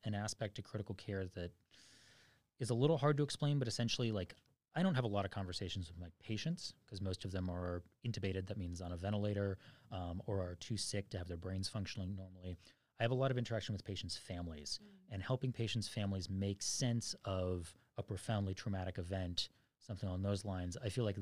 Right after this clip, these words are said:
Speaker 1: that's where you can actually make a difference as a doctor. The rest of the medicine, it doesn't really seem like this from the outside, but a lot of what I do in the I C U is make sure that somebody doesn't die while their body repairs itself.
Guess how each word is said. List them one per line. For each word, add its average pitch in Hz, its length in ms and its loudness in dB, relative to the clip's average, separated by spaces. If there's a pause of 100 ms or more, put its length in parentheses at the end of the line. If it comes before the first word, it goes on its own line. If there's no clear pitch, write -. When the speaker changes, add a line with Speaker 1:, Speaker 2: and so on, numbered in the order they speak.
Speaker 1:
that's 104 640 0
where 95 160 -6
you 90 100 0
can 92 140 -4
actually 90 220 -2
make 82 120 -4
a 85 60 -6
difference 82 440 -6
as 78 100 -6
a 78 60 -8
doctor. - 400 -12
The 117 140 0
rest 151 320 4
of 113 120 6
the 104 100 2
medicine, 95 760 2 (720)
it 123 140 -2
doesn't 147 340 4
really 117 320 4
seem 120 320 2
like 113 160 2
this 104 160 0
from 107 140 0
the 98 140 0
outside, 131 540 -2
but 104 220 0
a 117 60 2
lot 123 240 2
of 123 100 0
what 117 100 4
I 107 60 4
do 101 140 2
in 98 80 2
the 95 100 -2
I 95 80 -2
C 98 200 -2
U 92 100 2
is 87 100 -2
make 95 160 -2
sure 107 160 -2
that 98 140 -4
somebody 95 320 0
doesn't 92 400 -2
die 110 300 0
while 92 180 -2
their 90 120 -2
body 90 640 -2 (100)
repairs 87 400 -8
itself. - 480 -10